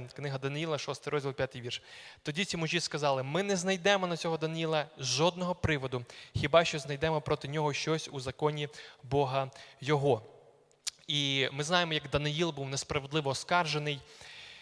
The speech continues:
і вкинутий в яму потім через це. Але нижче, в двадцять четвертому вірші, ми читаємо: «Тоді цар дуже зрадів і звелів витягти Даниїла з ями. І витягнений був Даниїл з ями, і жодної шкоди не знайшлося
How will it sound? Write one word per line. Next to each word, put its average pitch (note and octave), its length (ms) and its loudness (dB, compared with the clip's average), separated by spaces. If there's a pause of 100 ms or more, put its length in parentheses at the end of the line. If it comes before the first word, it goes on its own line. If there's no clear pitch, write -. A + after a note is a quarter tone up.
(360)
і C#3+ 80 -8
вкинутий E3 480 0
в C3+ 40 -6
яму F3+ 420 6
потім D#3 300 0
через D3+ 340 -2
це. C#3+ 200 4 (400)
Але D#3+ 480 6 (960)
нижче, D#3+ 380 2
в C3+ 60 -8
двадцять B2+ 260 -4
четвертому D3+ 360 0
вірші, C#3+ 220 0
ми C#3+ 100 -2
читаємо: B2 500 0 (360)
«Тоді D3+ 280 0
цар F#3 340 6
дуже F3 240 2
зрадів E3 420 0
і E3+ 60 0
звелів D#3+ 320 0
витягти E3+ 460 2
Даниїла D#3 400 0
з D3 100 -4
ями. B2+ 320 0 (140)
І D3+ 100 2
витягнений F3+ 580 2
був D#3+ 240 -2
Даниїл D3+ 360 -6
з D3 80 -6
ями, C#3+ 260 0 (320)
і C3+ 80 -2
жодної F#3 500 4
шкоди D#3 400 0
не C3+ 100 -4
знайшлося C3 680 -4